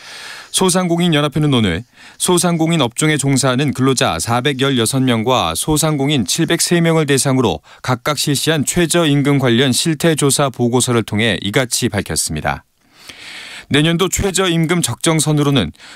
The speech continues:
소상공인의 사십오 퍼센트가 칠천 원에서 팔천 원이라고 답했습니다. 이어 육천에서 칠천 원 삼십 퍼센트,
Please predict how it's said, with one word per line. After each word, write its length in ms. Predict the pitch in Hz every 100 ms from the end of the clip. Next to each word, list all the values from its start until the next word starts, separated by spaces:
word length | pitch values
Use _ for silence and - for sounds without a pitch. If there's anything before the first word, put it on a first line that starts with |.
| -
소상공인의 680 | - 185 185 175 165 160 160
사십오 420 | 143 139 131 143
퍼센트가 720 | 131 139 131 117 110 135 117 82
칠천 380 | - 180 - 165
원에서 360 | 156 131 156 151
팔천 380 | - 185 185
원이라고 420 | 175 156 139 113 82
답했습니다. 760 | 101 82 - 80 73 73 - _ _ - - - - - -
이어 320 | 131 156 113 76
육천에서 560 | 117 139 180 165 156
칠천 380 | 180 - 196 185
원 100 | 180
삼십 320 | 170 180 -
퍼센트, 500 | - 147 139 120 85